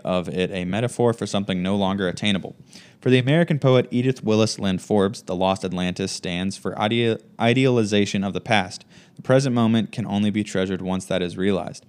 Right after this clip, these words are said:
Ella Wheeler Wilcox finds the location of the lost land in one's carefree youthful past. Similarly, for the Irish poet Yvonne Boland, in Atlantis, A Lost Sonnet, the idea was defined when the old fable makers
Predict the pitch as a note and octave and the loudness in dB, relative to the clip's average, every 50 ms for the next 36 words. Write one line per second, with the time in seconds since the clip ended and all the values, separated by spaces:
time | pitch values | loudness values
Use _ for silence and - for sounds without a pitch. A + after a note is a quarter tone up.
0 | _ _ - - - G#2 A2 A#2+ B2 A#2+ A#2 A2+ A2 G#2+ G2+ G#2 B2+ C#3+ C#3 - | _ _ -20 -8 -4 -2 0 0 0 0 2 2 2 2 2 2 2 2 2 2
1 | A2 G2 G2+ G#2 - - - - G2 G2 G2+ F#2+ G2 F#2 F#2 F#2+ F#2 - F#2 F#2 | 0 0 -2 -2 -4 -8 -4 -2 0 0 0 0 -2 -2 -2 -2 -4 -4 -6 -6
2 | F#2 - - G#2+ G#2 F2+ F2 F2 F2+ F2+ F2+ F2+ F2 - - F2+ E2 E2 F2+ F2 | -6 -6 -8 -8 -8 -6 -4 -4 -2 -2 -2 -2 -4 -6 -10 -10 -8 -8 -8 -8
3 | - - F#2+ F#2+ F#2 F#2 F#2+ F#2+ F#2+ G2 F#2+ F#2 - - - - - - - - | -10 -10 -8 -6 -4 -2 0 0 0 0 -2 -4 -6 -12 -20 -20 -20 -12 -4 0
4 | A#2+ B2 B2 B2 - B2 A#2 G#2+ G2 G2+ F#2+ - - G2 F2+ - F#2 F2 - - | 2 2 2 2 0 0 2 2 2 0 0 -2 -6 -12 -8 -6 -6 -6 -6 -8
5 | - - _ _ _ _ _ _ _ - - - E3 F3 E3 C#3+ B2+ A#2+ A#2+ A#2 | -14 -18 _ _ _ _ _ _ _ -8 -2 2 4 6 6 6 6 6 4 4
6 | A#2+ B2 A#2+ - - - _ - - A2+ A2 F#2+ G2+ G2+ G2 G2 F#2+ - - G#2+ | 4 2 0 -4 -16 -20 _ -4 0 2 2 4 4 4 4 4 2 -2 -2 0
7 | G2 F#2+ F2+ - - A2 A2 A2 A2 G#2+ G2+ F#2+ F#2 G2 A2+ A#2+ A2 F2+ E2+ F2 | 0 0 0 -2 -2 -2 0 2 2 2 2 2 2 2 2 4 4 2 0 0
8 | F#2+ A2 - - - - - - - - - - - A2+ A2+ G#2+ A2 B2 C#3 C#3 | -2 -4 -4 -8 -20 -20 -18 -18 -18 -18 -10 -2 0 2 2 4 4 2 2 2
9 | - D3+ C#3+ C#3 - - G#2+ G#2+ G2+ G#2+ A2 A2 - - - G2+ F#2 F2+ F#2 G2 | 2 2 0 0 -2 -2 -2 0 2 2 2 2 0 -2 -2 -2 0 0 0 -2
10 | G2 - - - A2+ G#2 G2+ G2+ - A2 A#2+ C#3 D3 C#3+ C3 - A#2 - - G#2+ | -4 -6 -4 -2 0 0 0 0 0 0 2 2 2 2 0 -2 -4 -6 -4 -2
11 | G2+ G2 G2 G2 G2 - G2+ G2 F#2+ F#2 - - G2+ A2+ A#2 A#2+ - G#2 G2+ F#2+ | -2 -2 -2 -2 -4 -4 -4 -2 -2 -2 -2 -2 -2 -2 -2 0 0 0 0 2
12 | F#2+ F2+ F2 F2+ F2+ - - F#2+ F#2+ - - | 0 0 -2 -2 -4 -4 -4 -4 -6 -6 -8